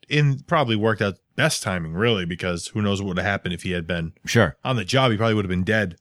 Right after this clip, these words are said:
Speaker 2: Sure.
Speaker 1: when this happened.
Speaker 2: And like you said, too, there, there's the part where he's exiting the hospital.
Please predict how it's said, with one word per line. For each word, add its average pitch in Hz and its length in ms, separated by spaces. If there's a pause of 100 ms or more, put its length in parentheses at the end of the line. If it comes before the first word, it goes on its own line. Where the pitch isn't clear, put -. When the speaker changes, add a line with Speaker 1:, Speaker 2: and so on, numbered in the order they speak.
Speaker 2:
Sure. 80 320 (420)
Speaker 1:
when 90 160
this 90 120
happened. 90 440
Speaker 2:
And 104 160
like 104 180
you 98 140
said, 95 300
too, 101 280
there, 85 280
there's 85 260
the 87 80
part 85 340
where 82 160
he's 82 140
exiting 82 640
the 80 120
hospital. 85 680